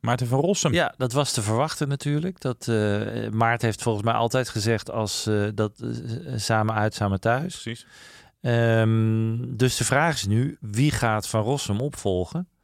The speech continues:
Speaker 2: Ehm, de, het gerucht wat ik hoorde vond ik ontzettend leuk, namelijk Hans Theeuwen. Dat lijkt me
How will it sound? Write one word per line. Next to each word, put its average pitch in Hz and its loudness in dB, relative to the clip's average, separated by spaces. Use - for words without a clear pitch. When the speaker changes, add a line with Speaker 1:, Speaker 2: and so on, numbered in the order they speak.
Speaker 2:
Ehm, 101 0
de, 113 -4
het 120 -2
gerucht 135 0
wat 113 0
ik 104 0
hoorde 123 2
vond 113 0
ik 113 -2
ontzettend 113 -2
leuk, 98 2
namelijk 95 -2
Hans 92 -2
Theeuwen. 127 0
Dat 107 -4
lijkt 107 0
me 120 -8